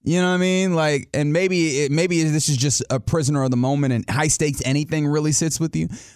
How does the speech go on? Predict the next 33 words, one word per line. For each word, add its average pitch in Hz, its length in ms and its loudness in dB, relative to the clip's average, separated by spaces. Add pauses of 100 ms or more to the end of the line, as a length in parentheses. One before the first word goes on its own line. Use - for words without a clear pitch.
But 165 120 0
I 262 140 2
really 151 380 2
do 127 200 2
love, 110 640 0
you 143 120 -2
know, 117 180 -2
you 131 160 0
get 131 140 -4
to - 80 -4
playoff 127 420 0
baseball 131 380 0
and 127 100 2
you 120 60 2
get 127 120 0
those 120 160 0
moments 127 300 0
where 117 80 -2
everybody's 120 280 0
like, 113 120 -4
"Hey, 143 140 0
man, 131 200 0
turn 165 240 0
to 156 60 -2
this 147 140 -2
channel 143 280 0
right 120 200 0
now. 113 320 0
There's 127 380 0
at, 120 300 -4
crazy 135 380 0
at-bats 113 360 -2
happening." 113 400 -2